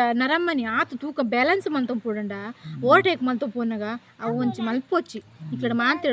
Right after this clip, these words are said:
Speaker 1: ರಿಕ್ವೆಸ್ಟ್ ಎನ್ನ, ಇಂಚ ಮಲ್ಪೊರ್ಚಿಂದು.
Speaker 2: ಓವರ್‌ಟೇಕ್ ಇತ್ತೆ ಪನ್ಪುನು, ಆನಿ ಒಂಜಿ ಆಂಡ್. ಎಂಕ್ಲ
Speaker 1: ಅಂದೆ.
Speaker 2: ರಿಲೇಷನ್ ದನೆ ಹುಡುಗಿ.
Speaker 1: ಹ್ಮ್.
Speaker 2: ವಿಷಯ ದಾದ ಆಂಡ್ ಪಂಡ.
Speaker 1: అది మే పోతున్నాయి ఇంట్లో, యాన్ల పోదీతే
Speaker 2: అత్త
Speaker 1: మరి.
Speaker 2: అవు అత్త
Speaker 1: అత్త.
Speaker 2: అవు బేత వేసి అంచె పన్నెర ఉండకి ఎలా ఉండే ఉందని పంపే దాదా పండ.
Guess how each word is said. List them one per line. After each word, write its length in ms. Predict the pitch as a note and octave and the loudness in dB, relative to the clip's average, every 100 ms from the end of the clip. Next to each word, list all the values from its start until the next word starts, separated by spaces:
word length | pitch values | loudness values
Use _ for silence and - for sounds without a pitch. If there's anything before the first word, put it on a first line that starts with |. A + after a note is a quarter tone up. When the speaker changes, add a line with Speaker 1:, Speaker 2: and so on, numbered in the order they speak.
| A#3 | 0
Speaker 1:
ರಿಕ್ವೆಸ್ಟ್ 440 | C4+ E4 D#4+ - | -2 -4 -4 -2
ಎನ್ನ, 200 | G#3+ G3 A3 | -4 -4 -4
ಇಂಚ 140 | A#3 | -2
ಮಲ್ಪೊರ್ಚಿಂದು. 1160 | C4 B3 A#3 B3 G#3+ - G3+ G3 G3+ C4+ - - | 0 -2 -4 -6 -6 -6 -8 -6 -8 -10 -12 -2
Speaker 2:
ಓವರ್‌ಟೇಕ್ 520 | D3+ G3 G#3 G#3 F#3+ | 6 8 8 6 4
ಇತ್ತೆ 180 | G3 G#3+ | 2 0
ಪನ್ಪುನು, 640 | G3+ G#3 F#3+ E3 D3 D3 D3+ | 4 4 2 0 2 4 2
ಆನಿ 320 | D3+ F3 F3+ | 4 4 2
ಒಂಜಿ 200 | F3 F3 | 2 4
ಆಂಡ್. 240 | D#3+ C3+ | 4 4
ಎಂಕ್ಲ 720 | B2+ C#3 - - - C#3 D3+ | 2 0 -4 -10 -2 0 4
Speaker 1:
ಅಂದೆ. 140 | E3+ E3+ | 4 4
Speaker 2:
ರಿಲೇಷನ್ 640 | D#3+ D#3+ F3+ - F#3+ F3+ | 4 2 2 2 0 2
ದನೆ 260 | D#3 C#3 C3+ | 2 4 4
ಹುಡುಗಿ. 360 | C#3+ C3+ B2 | 2 -2 -2
Speaker 1:
ಹ್ಮ್. 840 | C3 D3 _ _ - - - B3 A#3 E3+ | -4 -6 _ _ -20 -20 -14 -10 -8 -6
Speaker 2:
ವಿಷಯ 300 | D#3+ G3+ F#3+ | 0 4 6
ದಾದ 240 | F3+ E3+ | 8 8
ಆಂಡ್ 220 | D#3+ D3+ | 6 2
ಪಂಡ. 240 | D3+ C#3 B2+ B2+ C#3 - _ _ _ _ - | 0 2 2 0 -4 -10 _ _ _ _ -10
Speaker 1:
అది 160 | A#3 D4+ | -6 -2
మే 100 | C#4+ | -2
పోతున్నాయి 380 | C#4 D#4+ C4+ A3+ | -2 -4 -2 -4
ఇంట్లో, 160 | G#3 | -4
యాన్ల 240 | G#3 C4+ C4 | -4 -2 -2
పోదీతే 300 | B3 A3+ D3 | -2 0 0
Speaker 2:
అత్త 100 | A3 | 0
Speaker 1:
మరి. 140 | A3 | 0
Speaker 2:
అవు 140 | D3 E3+ | 4 6
అత్త 140 | E3 | 6
Speaker 1:
అత్త. 140 | B3+ B2+ | 4 2
Speaker 2:
అవు 180 | C#3 F3+ | 4 4
బేత 300 | F3+ E3+ - | 6 4 6
వేసి 260 | D3 C#3 C#3 | 2 2 2
అంచె 220 | C#3 E3 | 4 2
పన్నెర 300 | E3+ E3+ F3+ | 4 6 8
ఉండకి 240 | F3 D#3+ E3+ | 6 4 6
ఎలా 140 | E3 | 8
ఉండే 200 | D3 C#3 | 8 6
ఉందని 360 | C#3+ E3+ F#3+ F3 | 4 2 0 2
పంపే 300 | D3+ C3+ C3 | 2 2 0
దాదా 280 | B2+ C#3 C#3 | 0 2 2
పండ. 260 | B2 A#2+ | -2 -2